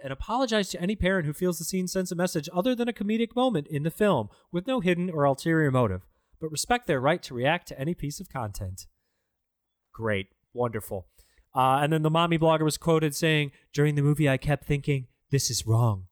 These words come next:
It doesn't need to be in a kid's movie. Everything else in the movie is good fun except for this," she wrote.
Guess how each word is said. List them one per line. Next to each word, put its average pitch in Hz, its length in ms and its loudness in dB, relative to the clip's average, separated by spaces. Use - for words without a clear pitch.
It 127 100 -4
doesn't 147 280 0
need 135 180 0
to 135 60 0
be 131 160 2
in 120 60 0
a 120 60 -2
kid's - 320 0
movie. 98 340 0
Everything 175 440 2
else 165 240 2
in 156 60 -2
the 143 60 4
movie 143 320 4
is 131 140 0
good 139 220 0
fun 139 220 2
except 123 360 -2
for 123 100 -2
this," 117 200 2
she - 220 -6
wrote. 98 340 -2